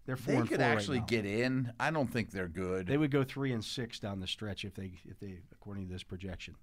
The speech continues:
Speaker 2: Okay. See, I kinda like how she's looking at this more than how a lot of people are thinking, "Boy, this is a nine-win team that could be a, you know, sneak into the postseason." They're, I don't think they're good enough to do that.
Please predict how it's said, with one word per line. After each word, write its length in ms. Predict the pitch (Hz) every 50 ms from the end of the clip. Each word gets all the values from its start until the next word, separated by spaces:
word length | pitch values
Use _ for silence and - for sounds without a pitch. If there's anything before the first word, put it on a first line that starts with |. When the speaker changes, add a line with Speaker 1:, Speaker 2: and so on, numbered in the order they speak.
| - - -
Speaker 2:
Okay. 320 | 92 92 90 - 92 85 85 85 - - - - - - - - - - - - - -
See, 120 | - 120
I 60 | 139
kinda 300 | 165 - 190 131 110 98 92
like 240 | 92 95 98 92 - - - - - - -
how 200 | - 104 98 98 90
she's 320 | - - 117 117 104 80
looking 260 | 95 90 87 - 90
at 140 | 82 82 87
this 260 | 92 92 87 85 -
more 320 | 85 87 87 87 87 87 85
than 400 | 82 87 85 82 82 80 76 76 - - - - - - - - -
how 100 | - 95 90
a 20 |
lot 200 | 87 87 90 92
of 60 | 90
people 200 | 87 104 90 87
are 80 | 87 87
thinking, 480 | - 90 85 80 82 85 82 80 76 - -
"Boy, 180 | - 190 190 127
this 180 | 113 - - 123
is 120 | 107 95
a 160 | 98 90 82 - -
nine-win 440 | 90 104 104 110 104 101 101 98 92 87
team 240 | - 104 101 95
that 100 | 92 92
could 160 | - - 95 87
be 140 | 92 90
a, 180 | 85 82 82 82 - - - - - - - - - - -
you 80 | 92 87
know, 100 | 80 78
sneak 300 | - - 110 117 110 104
into 180 | 101 95 87
the 80 | 85 -
postseason." 600 | 104 95 92 - - 87 76 69 62 67 69 - - - - - - -
They're, 200 | - 110 127 107 - - 95
I 40 | 98
don't 140 | 98 90
think 140 | - 87 76
they're 100 | 82 78
good 180 | 71 76 73 69
enough 160 | 69 71 -
to 80 | - 57
do 140 | 60 71 67 65
that. 200 | 65 69 69